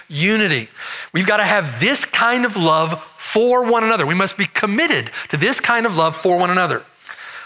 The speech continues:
We're instructed to love with a sincere love. And that, brothers and sisters, that sincere love is to be very carefully,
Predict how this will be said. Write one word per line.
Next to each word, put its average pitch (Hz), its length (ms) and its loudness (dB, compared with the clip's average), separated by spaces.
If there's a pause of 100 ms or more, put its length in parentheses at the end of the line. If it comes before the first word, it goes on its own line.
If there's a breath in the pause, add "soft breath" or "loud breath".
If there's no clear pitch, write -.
(140 loud breath)
We're 120 100 0
instructed 151 380 0
to 170 80 2
love 131 240 2
with 123 100 -2
a 123 60 -2
sincere 131 440 -2
love. 107 360 0
And 131 180 -2
that, 185 480 0
brothers 175 280 0
and 196 80 -4
sisters, 123 360 -2
that 151 160 0
sincere 196 420 -2
love 120 300 0 (260 loud breath)
is 156 180 0
to 160 100 -2
be 147 280 0
very 220 800 2 (460 loud breath)
carefully, 165 960 0